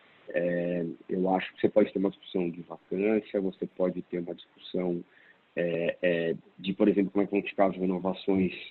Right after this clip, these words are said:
né, dos preços de aluguel, et cetera. Então, assim, que a economia, é, ela vai ser afetada, a gente sabe, a gente não sabe exatamente o tamanho, né, da, da, do, do nível aí de impacto,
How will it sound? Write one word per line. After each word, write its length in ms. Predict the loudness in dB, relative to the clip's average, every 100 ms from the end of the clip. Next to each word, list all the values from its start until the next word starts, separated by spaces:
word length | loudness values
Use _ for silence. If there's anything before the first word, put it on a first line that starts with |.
| -20 _ 2
né, 220 | 4 4
dos 240 | 2 -6 -4
preços 520 | 2 4 2 -4 -6
de 60 |
aluguel, 680 | -2 0 6 6 8 8 6
et 120 | 4 -2
cetera. 200 | -8 -12 -6
Então, 160 | 0
assim, 220 | 2 2 -2 -6 -20 _
que 80 | 4
a 40 |
economia, 680 | 6 8 10 10 12 10 6 -2 _ _
é, 240 | -6 0 4
ela 160 | 6
vai 240 | 6 4 4 2
ser 340 | 4 6 4 0 -8 -8
afetada, 640 | -6 -6 -2 2 4 2
a 20 |
gente 260 | 0 -2 -4
sabe, 260 | 0 2 2
a 20 |
gente 200 | -2 -4
não 100 | -4
sabe 220 | -2 -4 -2
exatamente 460 | -4 -4 -4 -6
o 60 | -4
tamanho, 600 | -2 0 2 2 0 -4 -10 _ -6
né, 180 | -2 -2
da, 200 | -2 -6 -6
da, 160 | -6 -6 -6
do, 160 | -8 -8 _ _ -20 -20
do 240 | -12 0 4
nível 420 | 8 8 6 4
aí 80 | 2
de 120 | 0
impacto, 640 | -6 -2 -2 -4 -8 -12